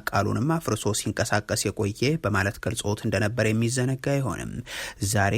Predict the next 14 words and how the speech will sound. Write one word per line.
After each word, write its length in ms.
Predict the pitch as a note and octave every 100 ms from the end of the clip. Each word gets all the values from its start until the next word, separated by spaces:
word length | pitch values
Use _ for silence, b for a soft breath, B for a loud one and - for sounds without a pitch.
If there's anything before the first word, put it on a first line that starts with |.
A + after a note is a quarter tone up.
| F3+
ባወጣው 440 | A#2+ G#2 - -
መግለጫ 360 | G2+ G2+ G2+ - G#2
ደግሞ 220 | G#2+ G2+ G2+ -
የፕሪቶሪያው 600 | G2 - G#2+ - G#2 G2+
የሰላም 340 | - A2 G2+
ስምምነት 460 | - G2+ G2 G2+ -
ከተፈረመ 600 | - G#2+ - G#2+ G#2 G2 G#2 G2+ B B -
እነሆ 260 | G2 F#2+ - F3
ሶስት 280 | F3 G2+ -
ዓመቱን 480 | - G2 G#2 - G2+ G#2
አጠናቀቅም። 760 | G#2+ G2+ - G#2 G#2 - G2 G#2 G2+ A2 B B
ነገር 340 | G2+ G2 G2 F3+
ግን 160 | - G#2
ዛሬ 220 | - G2+